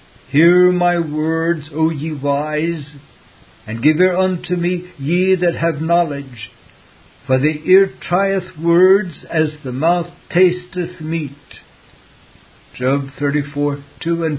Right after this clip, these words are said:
three. But let us not miss the moral link between what is said in verse forty and that which was before us in verse thirty-eight.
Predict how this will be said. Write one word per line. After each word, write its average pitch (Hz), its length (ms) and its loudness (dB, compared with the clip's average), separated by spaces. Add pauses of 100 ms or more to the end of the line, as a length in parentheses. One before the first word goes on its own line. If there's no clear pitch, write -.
(140)
three. 135 260 -10 (1400)
But 127 140 -2
let 175 240 0
us 202 160 -2
not 208 260 0
miss 190 240 2 (240)
the 180 220 0 (240)
moral 202 520 2
link 196 400 -4
between 175 680 -2
what 170 180 0
is 165 160 0 (140)
said 160 340 0
in 156 260 -4
verse 160 220 -4 (100)
forty 151 540 -4 (540)
and 120 160 -4
that 147 260 -2
which 160 260 -6
was 151 200 -2 (180)
before 151 520 0
us - 180 -4
in 147 280 -4
verse 156 260 -4
thirty-eight. 151 640 -4